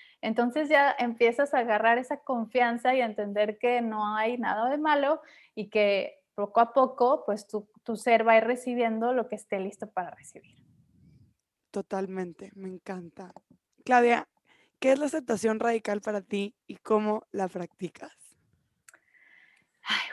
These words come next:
Speaker 1: pues es una prueba constante. <laughs> Eh,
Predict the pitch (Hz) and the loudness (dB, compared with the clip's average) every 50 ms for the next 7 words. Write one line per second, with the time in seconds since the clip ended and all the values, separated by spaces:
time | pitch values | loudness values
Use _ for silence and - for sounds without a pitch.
0 | - - 247 226 - - - 240 - - 330 330 311 269 226 233 233 254 269 262 | -6 -6 -6 -6 -6 -8 -10 -10 -4 -2 0 0 0 0 2 2 2 2 2 0
1 | - 220 202 - - - 208 220 208 - - 302 - - 311 - - - - - | -2 -6 -6 -6 -8 -8 -8 -8 -8 -10 -12 -8 -4 -2 -2 2 6 6 8 10
2 | - 302 - - - 294 - - - - 339 - - 466 539 571 - - - - | 10 8 8 8 6 4 4 2 -6 -10 -12 -6 -4 -2 0 0 0 -2 -4 -6
3 | - - - - - - 247 240 240 240 240 | -8 -10 -12 -10 0 4 6 8 10 10 10